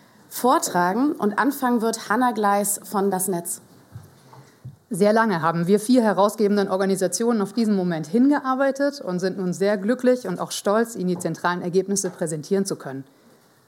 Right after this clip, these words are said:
Speaker 2: Aus unserer Sicht ist dies die umfassendste Erhebung zur Wahrnehmung, Betroffenheit und den Folgen von Hass im Netz seit zweitausendneunzehn. Seit zweitausendneunzehn ist viel passiert.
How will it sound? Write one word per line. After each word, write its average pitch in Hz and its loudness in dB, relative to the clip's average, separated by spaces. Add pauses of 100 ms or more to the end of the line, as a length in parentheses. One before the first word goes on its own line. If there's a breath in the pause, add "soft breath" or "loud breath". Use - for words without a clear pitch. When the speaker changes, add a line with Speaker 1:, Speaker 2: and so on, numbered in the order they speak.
(200 soft breath)
Speaker 2:
Aus 196 -6
unserer 269 4
Sicht 202 0
ist 185 -8
dies 220 0
die 214 -2
umfassendste 233 0
Erhebung 180 -4
zur 151 -6
Wahrnehmung, 247 2 (160)
Betroffenheit 226 0
und 170 -6
den 151 -4
Folgen 214 0
von 175 -6
Hass 220 -2
im 214 0
Netz 196 -4 (340 loud breath)
seit 170 -4
zweitausendneunzehn. 165 -4 (2000)
Seit 196 -2
zweitausendneunzehn 233 2
ist 214 -2
viel 277 4
passiert. 165 -6